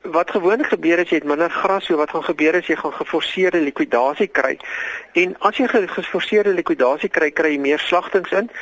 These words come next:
Gelukkig het die prys gehou. Met ander woorde, dit is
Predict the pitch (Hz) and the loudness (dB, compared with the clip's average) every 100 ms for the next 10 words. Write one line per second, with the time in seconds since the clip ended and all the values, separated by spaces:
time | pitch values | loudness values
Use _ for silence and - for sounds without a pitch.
0 | - - - - 175 147 196 220 208 165 | -12 -12 -12 -2 0 2 2 2 2 -2
1 | - 160 156 - 135 123 151 220 214 170 | 0 0 0 -2 -2 2 2 2 -4 -6
2 | 160 160 165 170 156 147 143 160 | -2 0 2 2 2 -2 -2 -2